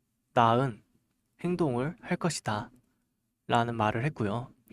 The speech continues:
근데 중요한 거는 이제 이건 이십오 년도 때 이야기고, 그 다음 예정인인 버전 십오는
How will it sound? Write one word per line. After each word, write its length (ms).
근데 520
중요한 420
거는 360
이제 240
이건 320
이십오 720
년도 360
때 220
이야기고, 640
그 180
다음 480
예정인인 800
버전 300
십오는 640